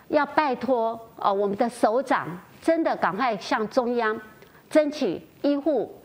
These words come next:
的资源，包括物资跟人员。还有，如果可以的话，我们基隆地区的一些医疗诊所，或者是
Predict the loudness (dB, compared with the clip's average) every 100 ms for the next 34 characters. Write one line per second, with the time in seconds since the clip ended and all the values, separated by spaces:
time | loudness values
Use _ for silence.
0 | -2 0 0 -4 -2 -2 0 -2 -4 -8
1 | -14 -20 0 2 4 2 0 -2 -2 -2
2 | 0 0 0 0 0 -2 -4 -8 -12 -20
3 | -20 -20 _ _ -20 -20 -20 -20 -6 0
4 | 2 2 2 2 2 2 0 0 0 0
5 | 0 -2 0 0 -2 -10 -20 -20 -20 -18
6 | -16 -18 -20 -20 -20 -2 2 2 2 0
7 | 2 -2 -2 -2 0 0 -2 -4 -16 -20
8 | -20 _ _ -20 _ -20 -20 -20 -8 -2
9 | 2 2 2 0 -4 -12 -20 -20 -4 0
10 | 2 2 0 -2 -6 -12 -18 -14 0 0
11 | 0 -2 -2 -2 -10 -20 -20 -20 -20 _
12 | _ _ -20 -20 -20 -20 -4 0 2 0
13 | 0 0 0 -2